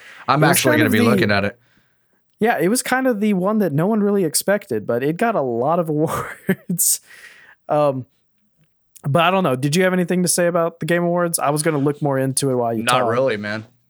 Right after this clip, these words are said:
Speaker 1: Yeah, that was really about it. I mean, there was some really cool announcements, but it, it wasn't as groundbreaking as I was hoping it would be. You know what I mean?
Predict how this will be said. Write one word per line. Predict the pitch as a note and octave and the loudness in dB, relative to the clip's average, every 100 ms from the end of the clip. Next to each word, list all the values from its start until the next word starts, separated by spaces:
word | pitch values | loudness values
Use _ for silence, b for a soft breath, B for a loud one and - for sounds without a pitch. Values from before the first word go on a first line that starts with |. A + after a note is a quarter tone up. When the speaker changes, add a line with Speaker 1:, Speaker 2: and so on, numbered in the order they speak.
| - | -6
Speaker 1:
Yeah, | A#2 A2+ | -2 0
that | A2 B2 | -2 -4
was | A#2+ | -4
really | C3 C3+ B2 | -2 0 0
about | A2+ A2+ | 0 0
it. | B2+ B2 | 0 0
I | B2 | 0
mean, | C#3 C#3 | -2 -2
there | D3 | -2
was | D#3+ D#3 | 0 -2
some | D3 | -2
really | C#3+ D3+ C#3 | 0 0 0
cool | - D3+ C3 | -2 0 0
announcements, | A2+ A2+ B2 D3+ D3+ D3 - | -2 -4 -6 -6 -8 -8 -6
but | B2 A#2 A2+ B B B B | -2 -2 -4 B B B B
it, | B2+ B2+ - | -6 -6 -6
it | C3 C#3+ | -8 -4
wasn't | D#3 E3+ E3 D#3+ - | -4 -2 -4 -8 -6
as | B2 A#2+ A2+ - - - _ _ _ _ - | -2 -2 -4 -8 -10 -12 _ _ _ _ -20
groundbreaking | A#2 B2+ A#2 A#2 A2 A#2 G#2+ F#2+ | -10 -6 -6 -4 -4 -4 -6 -10
as | F#2 F#2 | -10 -6
I | G2 | -6
was | F#2 F#2+ | -6 -6
hoping | G2+ G2+ G2+ | -8 -6 -10
it | G2 | -10
would | G#2 | -8
be. | A2 G#2 _ _ _ _ _ _ _ _ _ - | -10 -10 _ _ _ _ _ _ _ _ _ -10
You | |
know | G#2+ | -4
what | G#2 | -4
I | |
mean? | G#2 G#2+ | -2 -6